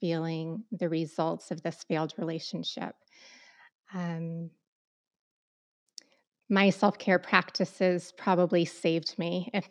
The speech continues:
I hadn't been in the place where they were so natural, I don't know that I would have gotten through that transition of ending my marriage and learning to be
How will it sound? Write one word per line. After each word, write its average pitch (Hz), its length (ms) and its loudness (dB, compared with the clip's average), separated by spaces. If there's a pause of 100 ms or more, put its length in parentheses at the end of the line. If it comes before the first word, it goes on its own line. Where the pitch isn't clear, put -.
(100)
I 190 120 4
hadn't 190 560 2
been 185 160 6
in 180 120 4
the 180 80 4
place 175 540 2
where 175 160 6
they 170 160 4
were 165 280 4
so 185 260 0
natural, 196 800 0 (800)
I 185 120 4
don't 175 240 2
know 175 400 4
that 175 160 0
I 170 140 2
would 165 160 0
have 156 160 -4
gotten 160 420 -2
through 160 640 0 (520)
that 165 260 -2 (320)
transition 165 880 -2
of 160 320 -6
ending 175 340 2
my 170 140 2
marriage 165 640 -2
and 165 420 -6 (140)
learning 165 460 0
to - 160 -6
be 160 440 -2